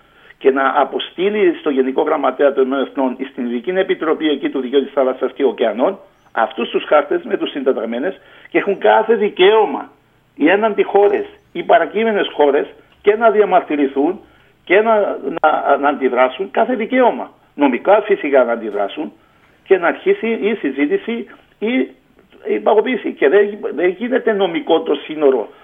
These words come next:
της αποκλειστικής οικονομικής ζώνης, δεν θα γίνει ποτέ νομικό σύνορο με το διεθνές δίκαιο, εάν δεν συνομολογηθεί συμφωνία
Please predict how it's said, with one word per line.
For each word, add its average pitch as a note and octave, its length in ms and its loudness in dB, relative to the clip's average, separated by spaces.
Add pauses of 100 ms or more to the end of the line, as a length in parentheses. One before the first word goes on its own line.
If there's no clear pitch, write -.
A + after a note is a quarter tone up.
(180)
της E3+ 160 -6
αποκλειστικής D3 760 -2
οικονομικής C3 520 0
ζώνης, B2+ 380 -4
δεν G3 180 2
θα G#3+ 100 2
γίνει G#3 240 0
ποτέ F#3 440 2
νομικό C#3+ 600 2
σύνορο B2 540 -4 (260)
με - 100 -2
το A#2+ 100 -2
διεθνές B2 340 -2
δίκαιο, D3+ 380 -2 (380)
εάν G3 280 4
δεν A#3 200 0
συνομολογηθεί G3 600 0
συμφωνία G3+ 640 -2